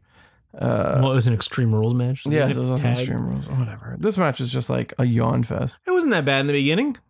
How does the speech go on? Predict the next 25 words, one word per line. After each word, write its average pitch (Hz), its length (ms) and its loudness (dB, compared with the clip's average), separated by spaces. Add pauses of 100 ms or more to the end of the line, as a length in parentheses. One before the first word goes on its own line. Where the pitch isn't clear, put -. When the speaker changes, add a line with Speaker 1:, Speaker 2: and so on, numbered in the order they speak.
(540)
Speaker 1:
Sure. 131 440 0 (840)
Speaker 2:
Tables 208 260 2
and 202 120 0
stuff. 208 300 0
It 170 60 -2
Speaker 1:
Like, 156 160 4
Speaker 2:
just 156 100 0
Speaker 1:
you 160 60 0
know 170 140 2
that 170 200 2
meme? 170 560 2 (100)
This 135 200 -2
is, 135 160 0
this 135 200 0
match 143 220 0
is 139 60 2
a 139 60 2
yawn 135 220 2
fest. 120 320 -4
Conv-, 120 360 -2
convince 127 380 2
me 123 80 0
otherwise. 117 680 -2
<laughs> 139 40 2
Speaker 2:
No, 127 360 0